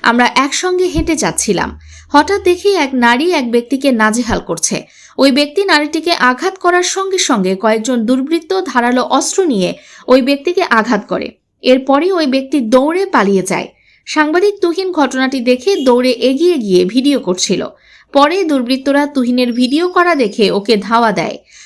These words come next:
তুহিন দৌড়ে পালানোর সময় দুর্বৃত্তরা তাকে ধরে ফেলে, প্রকাশ্যে কুপিয়ে হত্যা করে পালিয়ে যায়। নিহতের বড় ভাই সেলিম ও স্থানীয়রা জানান, গাজীপুর মহানগরীর বাসন থানাধীন চান্দনা গ্রামের শহীদ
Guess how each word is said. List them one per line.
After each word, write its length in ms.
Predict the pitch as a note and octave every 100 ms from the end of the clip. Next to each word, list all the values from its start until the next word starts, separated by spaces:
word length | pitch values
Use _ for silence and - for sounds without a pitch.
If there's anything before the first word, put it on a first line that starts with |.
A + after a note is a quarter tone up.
| -
তুহিন 320 | C#4+ C#4 D4+ B3+
দৌড়ে 300 | D4 E4+ G4
পালানোর 420 | F#4 D#4 D#4+ E4
সময় 400 | - D4 G#3+ G3
দুর্বৃত্তরা 640 | A3 A3 A3 A3 A#3+ E4
তাকে 300 | F#4+ A#3+ A#3
ধরে 280 | G#3+ B3 D#4
ফেলে, 320 | D#4+ E4 E4
প্রকাশ্যে 760 | D#4+ D#4 D#4+ E4 - - F3+ - - - _
কুপিয়ে 400 | E4 D#4+ F#4 F#4+
হত্যা 360 | B3 C4 -
করে 280 | C4+ A3+ C#4+
পালিয়ে 380 | F4+ A#3 F#3 F3+
যায়। 260 | F3+ C#3 - _ _ G#3+
নিহতের 380 | A3+ A3+ A3+
বড় 300 | G#3+ G#3+ A3+
ভাই 320 | A3 B3 C#4+ F#4
সেলিম 400 | - B3 C4 C4+
ও 280 | B3+ A#3 A3+ - - - C4+
স্থানীয়রা 520 | C4+ F4+ F4 F4 D#4
জানান, 420 | A#3 G3 A#3 F4
গাজীপুর 460 | C#4 A#3 C4+ C#4 C#4
মহানগরীর 640 | A#3 B3+ B3+ B3 C4 C4
বাসন 500 | A3+ A3+ A#3+ - F4+
থানাধীন 460 | F#4 D#4 D4+ D4+ D4+
চান্দনা 480 | C#4+ B3+ B3+ C#4 C#4
গ্রামের 380 | C4+ B3+ C4 C4+
শহীদ 460 | - B3+ B3+ C4